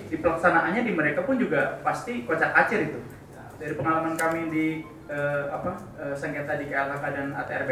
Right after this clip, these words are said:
P N, itu menjadi, eh, salah satu, apa ya, eh,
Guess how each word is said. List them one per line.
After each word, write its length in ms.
P 80
N, 160
itu 160
menjadi, 400
eh, 240
salah 240
satu, 640
apa 160
ya, 120
eh, 400